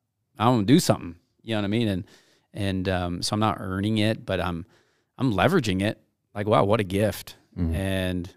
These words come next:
Speaker 1: we should get out. I think, you know, Paul, I mean, I'm gonna get out there. Dude's traveling all over the place. <laughs> He's doing everything. And I think if you asked him why, he wouldn't say, "Well, it was for my salv-, you know, salvation. It was because of my salvation."
Speaker 2: Yeah.
Speaker 1: Dude, I got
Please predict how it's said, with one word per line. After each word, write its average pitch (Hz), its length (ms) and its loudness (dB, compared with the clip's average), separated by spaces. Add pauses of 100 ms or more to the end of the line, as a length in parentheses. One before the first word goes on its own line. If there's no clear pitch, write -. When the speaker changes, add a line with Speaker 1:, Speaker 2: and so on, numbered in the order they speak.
(100)
Speaker 1:
we 120 80 -2
should 123 160 0
get 92 120 -2
out. 101 240 4
I 123 120 -2
think, 131 200 -4
you 180 60 0
know, 107 80 -2
Paul, 95 460 4
I 92 60 0
mean, 95 120 -4 (100)
I'm 120 60 -6
gonna 127 120 -2
get 101 120 2
out 135 200 4
there. 78 240 -14 (240)
Dude's 110 280 -4
traveling 123 420 2
all 131 160 2
over 127 160 2
the 120 40 -6
place. 123 320 -2
<laughs> - 20 0
He's 143 120 2
doing 135 220 2
everything. 135 500 2
And 95 140 -4 (540)
I 113 120 2
think 123 160 4
if 104 80 -2
you 104 80 6
asked 104 240 2
him 95 140 0
why, 101 360 4
he 95 160 0
wouldn't 98 280 -2
say, 95 220 -2
"Well, 92 200 0
it 87 80 0
was 90 340 -6 (480)
for 113 320 0
my 87 220 0
salv-, 90 380 -2 (120)
you 107 100 -12
know, 82 280 -6
salvation. 90 520 -6
It 90 80 -6
was 87 140 -6
because 92 400 -6
of 87 140 -8
my 80 160 -12
salvation." - 480 -10
Speaker 2:
Yeah. 90 180 4
Speaker 1:
Dude, 92 180 -4
I 113 140 2
got 104 200 6